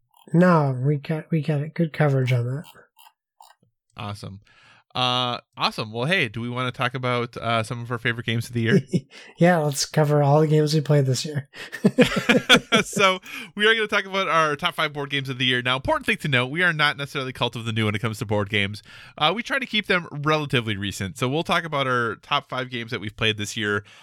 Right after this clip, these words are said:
Speaker 2: All of mine, Josh, are twenty nineteen or twenty twenty. I don't know about yours.
Speaker 1: Yeah, I don't think anything's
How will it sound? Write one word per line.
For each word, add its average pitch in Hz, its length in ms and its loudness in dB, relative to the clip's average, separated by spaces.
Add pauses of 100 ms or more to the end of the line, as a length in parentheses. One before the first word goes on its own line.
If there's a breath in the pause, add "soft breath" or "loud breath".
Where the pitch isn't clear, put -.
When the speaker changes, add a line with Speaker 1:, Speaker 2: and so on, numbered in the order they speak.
(200 soft breath)
Speaker 2:
All 190 200 4
of 185 100 -2
mine, 160 220 2
Josh, 123 320 2
are 120 160 -4
twenty 139 240 -4
nineteen 117 300 -2
or 110 40 -2
twenty 104 240 -6
twenty. - 360 -8
I 104 60 -6
don't 113 120 0
know 120 80 0
about 113 200 0
yours. 95 540 -4 (340 loud breath)
Speaker 1:
Yeah, 175 540 6 (160)
I 170 140 4
don't 190 200 6
think 196 160 6
anything's 165 440 6